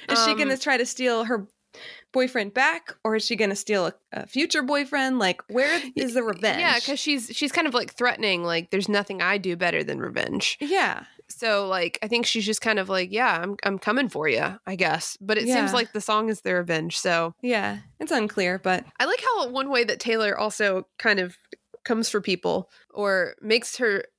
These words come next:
Speaker 2: I guess, makes herself seem like the bigger person is she always compares them to, like, children,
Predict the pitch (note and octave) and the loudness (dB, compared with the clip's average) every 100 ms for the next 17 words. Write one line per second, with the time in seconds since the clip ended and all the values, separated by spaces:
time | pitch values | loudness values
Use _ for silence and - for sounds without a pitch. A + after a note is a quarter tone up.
0 | - G#3 G3+ - G#3 F#3+ G3 F#3+ F#3+ - | -4 0 0 0 -2 -2 0 0 -2 0
1 | F#3+ F3+ E3+ - F3+ F3+ F3 F#3 F3 E3 | 0 0 -2 -2 -4 -2 0 0 0 -2
2 | D#3+ - F#3+ F#3+ G3+ - G3+ F#3+ F#3 F#3+ | -2 0 0 2 0 0 -2 0 -2 -4
3 | F3+ F3+ E3+ - D#3+ F3+ G3 | -2 -2 -2 -2 0 0 -2